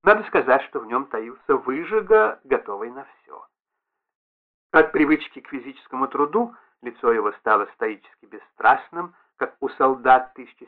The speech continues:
семьсот девяносто девятого года, а от постоянной возни с железом, так как он всё делал сам, оно покрылось слоем металлической пыли, впитавшейся в потную кожу, и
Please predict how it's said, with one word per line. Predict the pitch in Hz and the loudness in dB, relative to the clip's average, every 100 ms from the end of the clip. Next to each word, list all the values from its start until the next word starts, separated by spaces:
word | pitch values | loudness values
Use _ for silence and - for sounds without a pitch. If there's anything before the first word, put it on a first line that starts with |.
| - | -20
семьсот | 117 123 117 | -6 -4 -4
девяносто | 113 117 117 - | -4 -6 -6 -8
девятого | 120 117 120 117 117 | -14 -4 -4 -2 -8
года, | 117 110 113 113 110 - _ _ - | -10 -4 -2 -2 -4 -12 _ _ 6
а | 131 | 8
от | 131 - | 8 4
постоянной | 131 - 127 127 123 120 | -2 2 4 4 4 4
возни | 120 117 117 127 | 4 2 -6 -10
с | - - | -10 -2
железом, | 131 139 220 185 117 90 - _ - | 2 6 6 4 -2 -10 -16 _ -12
так | 104 _ | -12 _
как | 101 - | -16 -14
он | 104 - | -14 -16
всё | - 98 | -14 -14
делал | - - 71 - _ | -14 -18 -20 -20 _
сам, | 190 226 - _ _ _ _ _ | 2 2 0 _ _ _ _ _
оно | 170 214 | 4 6
покрылось | 190 170 175 160 - - | 6 4 0 0 -2 -4
слоем | 131 135 123 | 4 4 4
металлической | 110 107 104 101 _ _ 101 _ - | -2 -12 -14 -16 _ _ _ _ -10
пыли, | 202 202 202 _ _ _ | -10 -8 -12 _ _ _
впитавшейся | _ - 117 110 - 113 107 - | _ 0 2 2 0 -10 -16 -18
в | - | -20
потную | _ 104 - - 95 _ | _ -12 -12 -20 -20 _
кожу, | 196 220 208 214 _ _ | 2 2 0 -6 _ _
и | _ | _